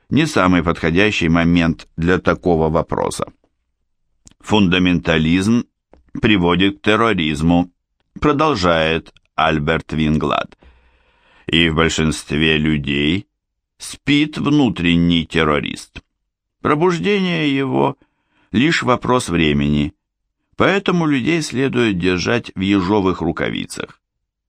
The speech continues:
Девяносто пять процентов населения Земли нуждаются в том,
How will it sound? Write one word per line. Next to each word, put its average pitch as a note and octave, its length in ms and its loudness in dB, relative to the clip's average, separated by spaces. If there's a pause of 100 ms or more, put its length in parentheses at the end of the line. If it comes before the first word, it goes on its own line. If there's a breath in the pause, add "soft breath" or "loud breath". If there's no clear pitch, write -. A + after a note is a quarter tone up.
(220)
Девяносто B2+ 640 0
пять C#3 260 -2
процентов A#2 680 -2
населения G2 800 2
Земли A2+ 500 0
нуждаются F2 760 0
в - 60 -10
том, F#2 320 0